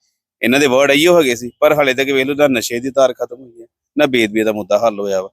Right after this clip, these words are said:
ਸਾਡਾ ਵੀਰ ਗੁਰਜੀਤ ਸਿੰਘ ਟਾਵਰ ਤੇ ਬੈਠਾ ਆ ਵਾ, ਗੁਰਜੀਤ ਸਿੰਘ ਟਾਵਰ ਤੇ ਬੈਠੇ ਇੱਕ ਸਾਲ ਹੋ ਚੱਲੇ ਆ,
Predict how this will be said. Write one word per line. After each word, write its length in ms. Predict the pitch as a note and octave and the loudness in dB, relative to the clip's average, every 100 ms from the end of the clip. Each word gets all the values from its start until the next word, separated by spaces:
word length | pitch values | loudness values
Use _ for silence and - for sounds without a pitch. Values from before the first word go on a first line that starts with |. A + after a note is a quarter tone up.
| _ _ - | _ _ -2
ਸਾਡਾ 220 | D3+ D3+ | 2 2
ਵੀਰ 200 | D3+ D3+ | 2 0
ਗੁਰਜੀਤ 340 | D3 B2+ C3 | -2 -2 -4
ਸਿੰਘ 200 | - D3+ | -2 0
ਟਾਵਰ 260 | C#3 A#2 A#2 | 2 2 0
ਤੇ 120 | B2+ | -2
ਬੈਠਾ 420 | A2+ F#2+ A2 A2 | -2 -4 -2 -2
ਆ 60 | F#2 | -2
ਵਾ, 120 | G2 _ _ _ _ _ _ _ - | -8 _ _ _ _ _ _ _ -2
ਗੁਰਜੀਤ 300 | B2+ C3 C#3 | 0 2 0
ਸਿੰਘ 160 | D3+ D3+ | 2 2
ਟਾਵਰ 240 | C#3 C3 | 2 2
ਤੇ 100 | C3+ | 0
ਬੈਠੇ 280 | C#3 C#3 D3+ | 0 0 0
ਇੱਕ 140 | D#3 | 0
ਸਾਲ 240 | D#3+ D3+ D3+ | 2 2 2
ਹੋ 200 | D3 C3+ | 0 -4
ਚੱਲੇ 340 | G2+ G#2 | -4 -4
ਆ, 60 | G#2+ | -4